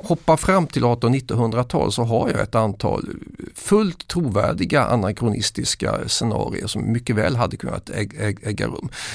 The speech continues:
Eh, till exempel, om vi håller oss till Sverige, freden i Tilsit artonhundrasju, Napoleon och Alexander blir kompisar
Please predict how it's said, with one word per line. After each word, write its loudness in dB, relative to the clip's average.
Eh, 6
till 6
exempel, 4
om 4
vi 4
håller 4
oss 0
till 2
Sverige, 2
freden 4
i 0
Tilsit 0
artonhundrasju, 0
Napoleon 0
och -2
Alexander -2
blir -8
kompisar -4